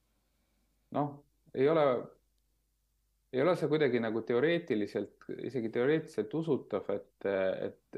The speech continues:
nendest sisenditest, mis Venemaal on, ja sellest süsteemist, et seal saaks välja kasvada midagi väga sellist intelligentset ja väga,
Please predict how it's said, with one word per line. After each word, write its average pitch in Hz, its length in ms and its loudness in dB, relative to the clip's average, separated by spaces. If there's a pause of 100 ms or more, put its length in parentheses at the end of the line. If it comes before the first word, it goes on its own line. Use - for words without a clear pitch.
(120)
nendest 131 640 -2
sisenditest, 98 760 -2
mis - 180 -14
Venemaal 98 460 0
on, 110 140 -2 (180)
ja 90 240 -4
sellest 120 460 -4
süsteemist, 127 840 0
et - 120 -8
seal 120 280 0
saaks - 280 -8
välja 113 280 0
kasvada 98 520 -2
midagi 98 400 -2
väga 113 420 0
sellist 98 380 -6
intelligentset 107 880 -4
ja 98 100 -4
väga, 113 300 0